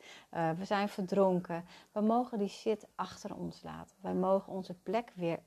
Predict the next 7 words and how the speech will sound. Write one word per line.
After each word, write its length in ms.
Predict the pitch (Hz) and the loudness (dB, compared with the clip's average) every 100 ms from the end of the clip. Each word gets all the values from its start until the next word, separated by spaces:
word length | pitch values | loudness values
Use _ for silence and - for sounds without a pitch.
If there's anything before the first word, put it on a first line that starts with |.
| _ _ _ | _ _ _
opeisen. 720 | - - - 160 143 - 190 | -4 -4 -12 -8 -8 -10 -8
We 120 | 185 | 0
mogen 300 | 180 185 185 | 2 2 0
onze 260 | 190 196 202 | -6 -6 -10
spiritualiteit 1080 | - 185 180 180 185 175 175 - - 247 - | -4 -2 -2 -2 -2 -2 -4 -4 -2 -2 -4
weer 200 | 160 - | -10 -4
toelaten. 640 | 170 160 151 123 - 180 | -2 -2 -4 -6 -12 -20